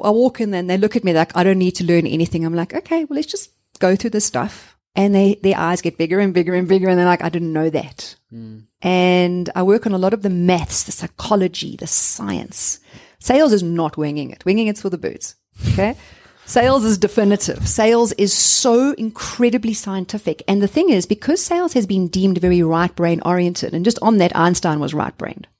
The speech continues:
Speaker 1: my hero.
Speaker 2: Uh-huh.
Speaker 1: Okay? So being right brain by no means determines whether your level of intelligence is there or not.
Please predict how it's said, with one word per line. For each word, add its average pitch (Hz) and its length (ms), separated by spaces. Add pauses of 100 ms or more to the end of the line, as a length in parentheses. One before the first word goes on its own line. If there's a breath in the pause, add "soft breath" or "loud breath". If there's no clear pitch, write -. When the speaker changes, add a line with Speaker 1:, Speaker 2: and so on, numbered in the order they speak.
(120)
Speaker 1:
my 165 160
hero. 139 400 (160)
Speaker 2:
Uh-huh. 117 220
Speaker 1:
Okay? 170 200 (720 loud breath)
So 220 600
being 233 200
right 214 240
brain 190 280
by 180 140
no 208 360
means 190 300
determines 175 520
whether 160 140
your 160 260
level 160 280
of 147 80
intelligence 156 600
is 147 140
there 139 160
or - 80
not. - 240